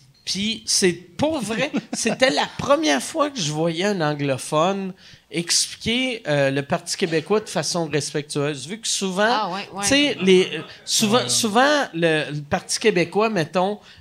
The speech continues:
Speaker 1: euh, les Anglos sont plus fédéralistes,
Speaker 2: Mhm.
Speaker 1: fait qu'ils vont faire les estis de, mais, mais lui, il expliquait tout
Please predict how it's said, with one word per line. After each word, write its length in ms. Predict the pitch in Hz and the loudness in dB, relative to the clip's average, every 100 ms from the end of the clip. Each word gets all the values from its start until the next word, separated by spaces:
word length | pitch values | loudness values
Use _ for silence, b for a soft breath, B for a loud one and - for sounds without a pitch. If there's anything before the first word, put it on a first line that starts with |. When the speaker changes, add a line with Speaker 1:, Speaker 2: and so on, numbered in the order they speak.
| - | -2
Speaker 1:
euh, 160 | 147 | 0
les 300 | 147 156 143 | 4 2 2
Anglos 340 | 156 147 160 202 | 0 0 -2 -2
sont 220 | 202 143 | -2 -4
plus 280 | 165 170 - | -2 -2 0
fédéralistes, 640 | 156 135 123 123 151 180 | -2 0 0 0 -2 -4
Speaker 2:
Mhm. 40 | |
Speaker 1:
fait 100 | 156 | -6
qu'ils 100 | 131 | -4
vont 120 | 143 131 | -2 -2
faire 220 | 170 185 | -2 -4
les 260 | 185 175 | -4 -6
estis 360 | 190 - - 233 | -8 -8 -10 -10
de, 120 | 170 B B B | -14 B B B
mais, 240 | 165 180 170 | 2 2 4
mais 140 | 185 | 0
lui, 440 | 185 185 269 294 - | 0 0 -2 -2 -4
il 120 | 165 | -4
expliquait 460 | 165 - - 214 190 | -2 -4 -4 -6 -6
tout 320 | - 208 | -4 -4